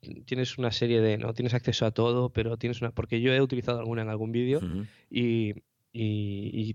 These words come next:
Speaker 1: tiene alguna parte que es gratuita. O sea, que,
Speaker 2: No lo sé, no lo
Speaker 1: que
Speaker 2: sé. Yo
Speaker 1: está
Speaker 2: miré,
Speaker 1: totalmente
Speaker 2: miré
Speaker 1: sin
Speaker 2: nada más la
Speaker 1: derechos.
Speaker 2: parte de pago, porque
Speaker 1: Ujú.
Speaker 2: a-, en, al estar en Spreaker, a través de Spreaker, si contratas a través de Spreaker te hacen un descuento.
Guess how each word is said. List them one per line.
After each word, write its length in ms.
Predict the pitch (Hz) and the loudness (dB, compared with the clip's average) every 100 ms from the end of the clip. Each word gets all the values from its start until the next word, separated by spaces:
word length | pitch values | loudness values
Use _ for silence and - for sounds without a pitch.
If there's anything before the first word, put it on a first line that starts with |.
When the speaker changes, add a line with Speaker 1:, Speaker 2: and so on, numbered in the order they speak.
| - | -4
Speaker 1:
tiene 220 | - 123 | 2 4
alguna 280 | 127 127 120 | 4 2 0
parte 260 | 117 117 123 | -2 -2 -2
que 80 | 113 | -2
es 40 | |
gratuita. 520 | 107 104 101 90 90 | -2 -2 -4 -6 -8
O 20 | - | -14
sea, 160 | 95 | -14
que, 140 | 87 90 | -8 -2
Speaker 2:
No 120 | 101 | 0
lo 80 | 101 | 0
sé, 300 | 95 92 - | -2 -4 -6
no 240 | - 85 101 | -10 -4 -2
lo 60 | |
Speaker 1:
que 60 | 95 | 0
Speaker 2:
sé. 60 | 92 | 0
Yo 80 | 101 | 2
Speaker 1:
está 60 | |
Speaker 2:
miré, 120 | 107 | 4
Speaker 1:
totalmente 260 | 110 113 104 | 2 0 0
Speaker 2:
miré 100 | 90 | 2
Speaker 1:
sin 120 | 95 | 2
Speaker 2:
nada 160 | 113 110 | 2 4
más 140 | 117 | 2
la 80 | 113 | 2
Speaker 1:
derechos. 120 | 85 | 0
Speaker 2:
parte 180 | 87 82 | -4 -4
de 360 | 82 76 71 67 | -4 -4 -6 -8
pago, 400 | - 73 - - _ _ _ | -8 -10 -12 -20 _ _ _
porque 540 | 76 76 - 135 113 | -14 -14 -4 -2 0
Speaker 1:
Ujú. 40 | 78 | -4
Speaker 2:
a-, 240 | 73 85 | -8 -8
en, 680 | 82 78 78 78 76 76 71 135 | -8 -6 -8 -8 -10 -12 -14 -12
al 80 | 80 | -12
estar 180 | - 98 | -6 -4
en 140 | 104 | -2
Spreaker, 480 | - 127 104 107 104 _ _ _ _ _ | -2 -2 -2 -2 -6 _ _ _ _ _
a 100 | - | -8
través 220 | 87 92 95 | -4 -2 -2
de 100 | 95 | -4
Spreaker, 520 | - 110 101 98 92 | 0 0 0 -2 -6
si 100 | - | -6
contratas 380 | 87 90 90 92 | -8 -8 -8 -6
a 40 | |
través 200 | 92 87 | -6 -6
de 60 | 87 | -8
Spreaker 340 | - 87 85 | -8 -8 -8
te 80 | 87 | -10
hacen 180 | 85 85 | -8 -8
un 300 | 87 87 82 | -8 -8 -10
descuento. 640 | 80 - 104 90 85 76 | -10 -2 -2 -2 -6 -12